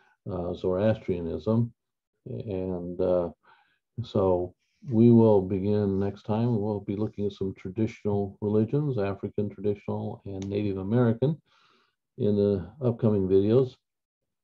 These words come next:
until we move into, uh, the area of, uh, more, uh, uh, quite different, uh, religions than, uh, monotheistic religions,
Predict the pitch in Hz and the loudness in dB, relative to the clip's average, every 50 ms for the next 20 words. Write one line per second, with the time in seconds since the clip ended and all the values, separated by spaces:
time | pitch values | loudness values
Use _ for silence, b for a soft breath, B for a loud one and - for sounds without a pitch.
0 | _ _ - 107 107 104 101 101 - 113 110 107 110 104 101 101 104 107 104 98 | _ _ -8 -6 -4 -4 -4 -4 -2 -2 0 0 0 0 0 0 0 0 0 -2
1 | 104 104 104 104 101 - 107 98 101 98 95 95 98 95 92 90 90 90 92 92 | -2 -2 -2 -4 -4 -2 -2 -2 0 0 -2 -2 -2 -4 -4 -6 -8 -10 -10 -10
2 | 95 98 98 95 95 95 90 - 90 90 90 90 95 98 95 95 92 92 92 92 | -10 -10 -10 -10 -10 -10 -8 -8 -8 -8 -6 -8 -6 -4 -2 -2 0 0 0 -2
3 | 92 - 92 92 87 92 90 87 _ _ - 95 92 92 92 90 92 92 90 92 | -4 -6 -6 -8 -8 -10 -12 -14 _ _ -10 -8 -8 -8 -8 -8 -10 -12 -12 -12
4 | 98 95 95 95 95 95 95 101 98 98 95 95 92 - _ b b b b b | -12 -12 -12 -12 -14 -14 -14 -16 -16 -14 -14 -14 -14 -16 _ b b b b b
5 | b b b _ - 127 113 98 - - _ _ _ - - 113 107 104 95 98 | b b b _ -16 -14 -14 -14 -16 -20 _ _ _ -6 0 2 2 2 2 -2
6 | 113 104 - 107 95 92 90 - 90 - - - 101 95 92 87 87 90 90 92 | -4 -2 -2 -4 -4 -6 -6 -8 -10 -10 -10 -10 -10 -10 -8 -8 -8 -6 -6 -2
7 | 92 98 98 85 - 101 98 90 80 - - 92 90 90 87 87 87 87 90 92 | -2 -2 -2 -2 -2 -4 -4 -6 -6 -10 -12 -10 -10 -10 -10 -10 -10 -12 -12 -10
8 | 90 92 95 92 87 87 85 85 90 92 92 98 98 95 90 87 - - 92 92 | -10 -10 -10 -10 -10 -12 -12 -12 -10 -8 -6 -6 -6 -6 -8 -8 -8 -8 -8 -8
9 | 90 - - 90 - - - 95 95 98 98 95 - 101 98 95 92 92 | -8 -10 -12 -14 -12 -10 -8 -8 -6 -6 -6 -6 -6 -4 -4 -4 -6 -8